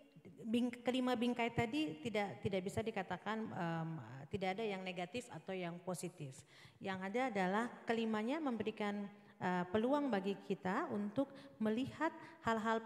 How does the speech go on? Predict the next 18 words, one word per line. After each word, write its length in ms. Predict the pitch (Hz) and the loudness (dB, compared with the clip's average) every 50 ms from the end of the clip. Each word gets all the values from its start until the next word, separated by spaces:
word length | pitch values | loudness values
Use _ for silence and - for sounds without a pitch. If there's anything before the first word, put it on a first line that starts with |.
| 220 - | 0 -2
positif 640 | 214 - - 208 - - 294 370 359 - - - - - 190 | -2 0 -2 -4 -2 2 2 2 2 0 -6 -10 -10 -6 0
dan 400 | 196 190 185 185 190 190 190 190 | 0 2 2 0 -2 -2 -2 -2
negatif, 720 | 190 175 180 170 160 - 269 349 359 - - - - - | 0 2 2 0 2 2 2 0 0 -2 -6 -12 -10 -6
uh, 320 | - - 180 175 175 170 | -4 -2 0 0 0 0
yang 320 | 175 175 190 190 180 190 185 - | 0 0 0 0 0 -2 -4 -4
terjadi 560 | 202 185 175 - 180 180 180 226 233 190 185 165 | -6 -4 -2 0 0 0 0 0 -2 0 2 2
dalam 240 | 170 185 196 202 196 - | 2 2 0 -2 -4 -6
kongregasi. 720 | 196 180 175 170 170 165 160 160 147 143 - 160 160 151 151 - - - - _ - | -6 -6 -6 -6 -6 -6 -4 -4 -6 -6 -6 -8 -8 -8 -8 -10 -14 -20 -14 _ -6
Misalnya, 560 | 190 175 - 185 180 185 202 226 247 254 247 | -4 0 2 2 2 2 2 2 0 0 0
kita 240 | - - 220 214 196 | -2 0 0 0 0
bisa 160 | 180 170 196 | 2 0 0
menggunakan 640 | 190 185 180 165 180 175 175 175 175 - - 196 196 | 2 2 2 2 2 2 2 0 0 0 0 0 0
bingkai, 880 | 190 180 190 190 190 - 185 180 175 175 180 175 - - - - - - 180 | 0 0 0 0 0 2 2 2 2 2 0 0 -4 -8 -16 -14 -8 -4 -4
uh, 80 | 175 160 | -2 -2
sumber 320 | - 214 196 190 180 175 | -2 -4 -4 -4 -4 -2
daya, 400 | 180 175 165 175 196 262 311 262 | -2 -2 -2 -2 -2 -2 -2 -2
resources 560 | 220 180 147 - 190 180 170 - - 185 165 | -2 -4 -2 -2 -2 -2 -2 -2 -6 -6 -6
tadi, 400 | - - 165 156 170 226 285 320 | -2 -2 -2 0 0 -2 -2 -4